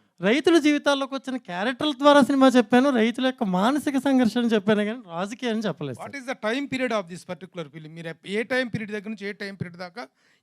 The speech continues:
Speaker 2: ఇందులో సబ్జెక్ట్స్ కానీ, క్యారెక్టర్స్ కానీ ఇన్వాల్వ్ అవుతాయి?
Speaker 1: రైతులు, రైతుల జీవితాల్లోకి ఎవరు ఎంటర్ అయ్యారు, ఎవరు డిస్టర్బ్ చేశారు, ఎలా రైతులు బాధపడుతున్నారు అనే కాలమే దీని కాలం అండి.
Speaker 2: అదే. It, it might be from, uh, జగన్ ప్రభుత్వం అధికారంలోకి వచ్చినప్పటి నుంచి.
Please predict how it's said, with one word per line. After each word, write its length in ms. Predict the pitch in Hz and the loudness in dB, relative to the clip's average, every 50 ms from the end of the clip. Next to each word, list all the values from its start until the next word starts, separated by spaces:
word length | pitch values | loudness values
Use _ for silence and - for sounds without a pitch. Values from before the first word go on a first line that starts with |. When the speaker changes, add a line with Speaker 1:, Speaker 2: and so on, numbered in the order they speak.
| _ | _
Speaker 2:
ఇందులో 340 | 196 208 220 220 254 247 233 | -6 -4 -4 -2 -2 -4 -4
సబ్జెక్ట్స్ 420 | - 220 196 175 175 226 - - | -4 -8 -10 -10 -10 -12 -12 -12
కానీ, 240 | 208 185 196 208 247 | -12 -12 -10 -10 -12
క్యారెక్టర్స్ 460 | 202 - 208 208 208 214 180 190 - | -10 -8 -6 -6 -6 -6 -10 -16 -12
కానీ 160 | 196 214 190 165 | -10 -10 -10 -10
ఇన్వాల్వ్ 300 | 165 175 175 165 160 156 | -10 -10 -10 -10 -10 -12
అవుతాయి? 240 | 147 147 151 160 | -10 -8 -6 -4
Speaker 1:
రైతులు, 460 | 180 220 214 - 262 277 269 262 254 - 185 | -4 -6 -6 -8 -8 -8 -6 -8 -8 -8 -6
రైతుల 380 | 170 170 196 233 202 277 262 | -6 -4 -4 -6 -6 -8 -10
జీవితాల్లోకి 800 | 269 202 233 240 226 233 202 - 226 226 226 220 240 247 226 240 | -10 -8 -10 -10 -10 -10 -8 -6 -6 -6 -4 -6 -8 -8 -6 -6
ఎవరు 240 | 196 180 190 214 220 | -6 -4 -4 -4 -2
ఎంటర్ 260 | 208 202 214 202 220 | -2 -4 -4 -2 -2
అయ్యారు, 300 | 220 214 208 202 202 233 | -2 0 0 -2 -2 -4
ఎవరు 300 | 294 311 240 214 226 240 | -4 -4 -4 -4 -4 -4
డిస్టర్బ్ 440 | 220 226 208 - - 226 190 175 208 | -4 -4 -6 -4 -6 -8 -6 -2 -2
చేశారు, 440 | 196 190 - 202 185 180 226 320 - | -4 -2 -2 -4 -4 -4 -6 -8 -8
ఎలా 240 | 240 233 214 233 277 | -4 -2 0 0 2
రైతులు 320 | 294 285 262 247 - 262 254 | 2 2 0 -2 -4 -2 0
బాధపడుతున్నారు 680 | 247 226 208 190 196 180 196 180 180 - 180 170 170 | 2 2 2 2 0 0 -2 -2 -2 -2 0 0 0
అనే 140 | 180 175 185 | 2 0 0
కాలమే 420 | 180 - 190 180 180 196 214 254 | 0 -2 -2 -2 -2 -2 -4 -6
దీని 220 | 254 190 202 196 180 | -6 -6 -8 -8 -6
కాలం 360 | 151 190 160 156 131 120 113 | -4 -2 -2 -2 -2 -4 -8
అండి. 300 | 107 107 110 - _ 160 | -12 -16 -18 -20 _ -18
Speaker 2:
అదే. 140 | 165 165 143 120 _ _ _ _ _ _ _ _ 190 202 | -18 -16 -18 -18 _ _ _ _ _ _ _ _ -14 -12
It, 160 | 208 214 202 | -12 -12 -10
it 280 | - 214 214 208 190 175 | -10 -10 -10 -10 -10 -10
might 200 | 190 220 233 202 | -10 -12 -10 -10
be 100 | 202 240 | -12 -12
from, 200 | 190 226 220 214 | -10 -8 -8 -8
uh, 340 | 202 190 185 180 180 175 160 | -8 -8 -8 -8 -10 -12 -10
జగన్ 340 | 151 196 196 202 240 233 190 | -12 -10 -10 -8 -10 -10 -8
ప్రభుత్వం 380 | 220 220 202 220 - - 220 | -10 -10 -10 -10 -12 -10 -10
అధికారంలోకి 560 | 214 202 190 185 214 208 202 202 202 208 - 190 | -10 -10 -10 -10 -12 -12 -10 -12 -14 -16 -18 -20
వచ్చినప్పటి 420 | 185 160 185 180 160 _ 196 185 | -20 -20 -20 -20 -20 _ -20 -20
నుంచి. 220 | 180 175 _ 196 | -20 -20 _ -20